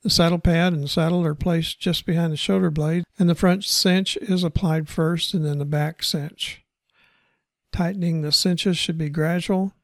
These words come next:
done in three separate times. After the last tightening, the handler should be able to get three fingers beneath both cinches.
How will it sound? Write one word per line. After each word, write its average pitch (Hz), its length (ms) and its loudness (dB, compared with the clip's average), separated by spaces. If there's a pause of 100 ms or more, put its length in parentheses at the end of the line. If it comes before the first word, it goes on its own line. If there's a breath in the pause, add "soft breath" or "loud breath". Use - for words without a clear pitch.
(440)
done 196 200 2
in 175 140 2
three 202 240 2
separate - 460 -2
times. 151 680 -4 (1800 soft breath)
After 180 200 2
the 170 60 4
last 170 400 4
tightening, 196 480 4
the 160 80 2
handler 175 380 6
should - 240 -4
be 165 200 6
able 160 180 4
to 151 80 2
get 156 220 0
three 185 240 4
fingers 160 560 0 (440 soft breath)
beneath 156 500 2 (220)
both 151 260 0
cinches. 190 720 -4